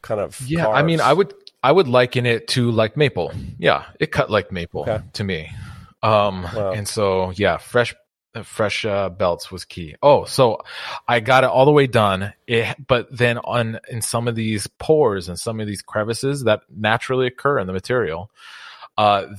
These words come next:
Speaker 2: there was graphite. So remember, I was using the graphite to kinda
Speaker 1: Uh.
Speaker 2: see the surf-, and so I had to get in there with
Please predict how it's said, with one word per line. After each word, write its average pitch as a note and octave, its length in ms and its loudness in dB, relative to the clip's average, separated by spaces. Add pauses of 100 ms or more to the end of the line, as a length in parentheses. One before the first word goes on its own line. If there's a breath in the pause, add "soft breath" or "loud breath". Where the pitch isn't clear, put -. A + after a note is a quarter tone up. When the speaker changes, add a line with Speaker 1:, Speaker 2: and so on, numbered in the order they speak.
(100)
Speaker 2:
there A2+ 460 2
was G2 460 -2
graphite. F2+ 600 0 (340)
So - 140 -2
remember, G2 340 -2
I F#2 40 2
was F#2 160 -4
using F#2+ 160 -6
the F#2 60 -8
graphite F#2+ 520 0
to - 80 -12
kinda F#2 340 -4
Speaker 1:
Uh. B1+ 340 -10
Speaker 2:
see A#2 220 -2
the G2 120 -4
surf-, - 320 -6
and G2+ 100 -14
so G#2 160 0
I G2 100 0
had A#2+ 120 -6
to G2+ 60 -12
get G2+ 220 -2
in A#2 120 0
there A#2+ 160 0
with F2+ 160 -2